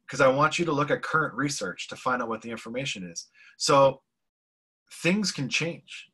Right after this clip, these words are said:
What things are today could change by tomorrow. In the next five years, we're,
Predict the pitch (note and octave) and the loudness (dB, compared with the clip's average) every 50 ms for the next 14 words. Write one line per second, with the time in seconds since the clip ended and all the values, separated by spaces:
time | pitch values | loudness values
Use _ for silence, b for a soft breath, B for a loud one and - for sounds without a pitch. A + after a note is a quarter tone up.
0 | _ _ - A2+ A2+ C3+ D3+ D#3 - - - - - D#3 D#3 C#3+ C#3+ D3 C#3+ C#3 | _ _ -14 -2 4 4 4 4 4 -2 -10 -6 -4 -4 -2 0 4 4 6 6
1 | C3 C3+ - C3 C3 D#3 F3 D3+ B2+ A#2 A#2 - B2+ B2+ A#2 G#2+ - - - B2+ | 4 4 2 2 6 6 6 6 6 2 -2 -6 -6 -6 -6 -4 -4 -2 -2 -2
2 | B2 B2 B2 A2+ - - B2 A#2+ A#2 A#2 - B2 C3 D3+ E3 C3+ G#2 F2 F2 - | -2 -4 -6 -6 -2 0 0 0 0 -2 -4 -4 -2 0 0 0 -2 -6 -10 -16
3 | _ _ _ _ _ _ _ _ _ _ _ _ _ - B2 B2+ B2+ B2+ B2+ B2 | _ _ _ _ _ _ _ _ _ _ _ _ _ -2 0 0 2 0 0 -2
4 | B2 A#2+ B2 C3 C3+ C#3 C3+ - - - C3+ C3 B2+ A2 G#2+ A#2+ D3+ E3 D#3 C#3 | -4 -2 0 2 2 2 0 0 2 4 6 6 6 4 2 2 2 2 2 2
5 | - B2 A#2 | 0 -4 -6